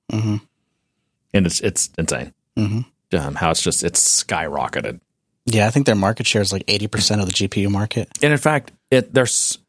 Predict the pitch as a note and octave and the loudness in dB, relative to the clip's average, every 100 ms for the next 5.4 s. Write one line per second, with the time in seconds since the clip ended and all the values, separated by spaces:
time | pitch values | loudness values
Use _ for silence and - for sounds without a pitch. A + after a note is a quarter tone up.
0 | - B2+ - - C3+ C3+ A#2+ A2 C3+ C3 | 2 4 4 0 0 2 2 2 2 0
1 | C3 C3+ B2 - G#2+ G#2 F#2+ A2+ G2 A#2+ | 0 0 -2 0 2 4 2 0 2 2
2 | C3 G2 E2+ F2 - G#2 A2+ G#2 F#2+ F2+ | 2 2 2 0 -2 2 2 4 2 2
3 | F2+ F#2 F2 D#2+ D#3+ G2 F2+ - - _ | 0 0 0 2 2 2 0 -2 -6 _
4 | _ _ _ _ _ _ - - F#2+ E2+ | _ _ _ _ _ _ -10 -2 0 2
5 | E2+ D#2+ D#2+ | 2 0 -2